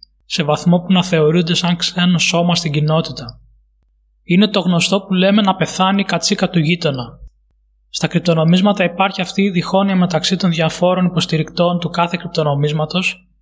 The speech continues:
σε βαθμό που καταντάει αηδία. Επειδή μπαίνει μέσα το οικονομικό κομμάτι του καθενός, πολλοί δεν αντέχουν να βλέπουν το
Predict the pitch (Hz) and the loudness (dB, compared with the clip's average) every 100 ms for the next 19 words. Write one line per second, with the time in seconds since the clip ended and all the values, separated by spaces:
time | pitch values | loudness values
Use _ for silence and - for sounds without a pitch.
0 | _ - 151 151 147 175 185 - - 165 | _ -4 0 0 0 0 0 -2 -6 -4
1 | 156 147 170 180 165 143 139 165 139 - | -4 0 0 2 2 0 0 0 -2 -6
2 | - _ _ _ _ _ _ _ 160 - | -20 _ _ _ _ _ _ _ -6 -2
3 | 156 190 170 202 214 196 190 220 - 202 | 2 2 2 2 2 4 2 2 0 -2
4 | 185 175 165 156 175 190 180 160 165 175 | -2 0 0 0 0 -2 0 0 0 0
5 | - 170 165 - 147 147 147 151 - - | -4 -6 -4 -4 -4 -4 -4 -4 -6 -14
6 | _ 156 156 185 202 220 185 185 185 180 | _ -2 0 2 2 2 2 0 0 0
7 | 165 151 156 151 156 143 | 0 0 0 0 -2 -2